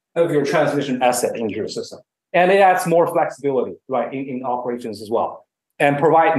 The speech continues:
more valuable data for long-term planning use, which I already talked about in my pre-, previous slides. So I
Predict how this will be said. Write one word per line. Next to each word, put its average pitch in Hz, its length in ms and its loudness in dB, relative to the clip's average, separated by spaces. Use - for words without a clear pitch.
more 180 200 4
valuable 160 500 2
data 123 340 -2
for 120 140 -4
long-term 123 340 -4
planning 110 360 -6
use, 95 140 -12
which 113 160 -8
I 127 60 2
already 117 160 2
talked 117 200 0
about 107 180 -6
in 107 140 -8
my - 160 -16
pre-, 110 240 -6
previous 110 260 -8
slides. - 400 -18
So 196 200 4
I 208 360 4